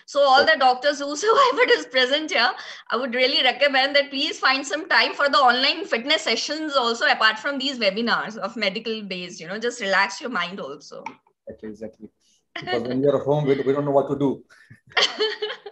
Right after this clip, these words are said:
Speaker 2: Uh, thank you. Thanks again. So
Speaker 1: Thank you
Speaker 2: with
Speaker 1: so much, all of you.
Speaker 2: And, uh, hope all our doctors and, uh, patients will consult, will have a teleconsultation with you.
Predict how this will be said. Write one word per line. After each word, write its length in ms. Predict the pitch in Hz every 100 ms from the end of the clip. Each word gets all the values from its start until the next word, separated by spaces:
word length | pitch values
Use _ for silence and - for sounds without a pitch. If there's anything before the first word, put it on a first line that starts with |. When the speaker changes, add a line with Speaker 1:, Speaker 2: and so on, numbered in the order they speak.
| - _ _ _ _ 466 392 - - _ _ _ _ -
Speaker 2:
Uh, 140 | 113 113
thank 140 | 131
you. 60 | 139
Thanks 200 | 143 147
again. 340 | 139 156 160 - _ _ _ _ _
So 200 | - 151
Speaker 1:
Thank 140 | 151
you 60 | 135
Speaker 2:
with 80 | -
Speaker 1:
so 200 | 277 233
much, 320 | 208 220 -
all 180 | 208 196
of 160 | 190 -
you. 180 | - - _ 113 113 _ 113 113 113 _ 113
Speaker 2:
And, 140 | 107
uh, 100 | 110 113 _ _ _ _ _ _
hope 200 | 139 135
all 200 | 139 147
our 180 | 139 139
doctors 340 | 127 127 151
and, 260 | 151 131 -
uh, 140 | 120
patients 340 | 117 123 143 131
will 60 |
consult, 400 | 127 123 - 131 - _ _ _ -
will 100 | 127
have 100 | 131
a 40 |
teleconsultation 640 | 135 139 143 151 139 147 139
with 140 | 135
you. 300 | 143 143 -